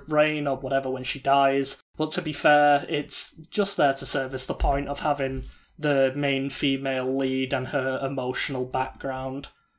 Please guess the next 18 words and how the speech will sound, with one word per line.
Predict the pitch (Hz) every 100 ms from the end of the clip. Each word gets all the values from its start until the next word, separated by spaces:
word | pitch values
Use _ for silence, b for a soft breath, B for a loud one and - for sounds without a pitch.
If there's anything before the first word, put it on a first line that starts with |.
| _
That's | 135 - 147
really | 135 131 127 123 -
all | 135
that's | 135 123 -
there | 127 120
to | -
service. | - 156 170 220 262 - - -
Um, | 151 170 170 156 156
to | -
be | 180
fair, | - 156 151 151 151
a |
lot | 151 165 143
of |
these | 147 143 139 - - _ _ -
characters, | 170 165 - - 156 151 143
honestly, | 190 220 233 - 240 233 -
it, | - 214 -